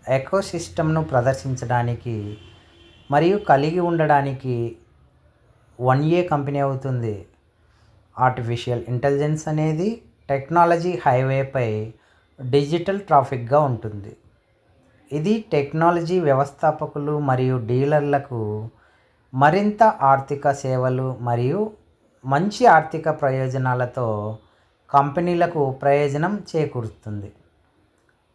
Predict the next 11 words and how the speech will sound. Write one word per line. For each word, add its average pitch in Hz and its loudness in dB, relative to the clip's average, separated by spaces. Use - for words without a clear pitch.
ఈ 131 -4
గ్రేట్ 160 4
కంపెనీ 143 -2
ఎలా 127 4
ఉంటుందో 139 -2
చూడండి. 127 -6
అది 131 2
మీ 139 -4
దృష్టిని 131 -2
మరింతగా 135 2
మార్చేస్తుంది. 113 -4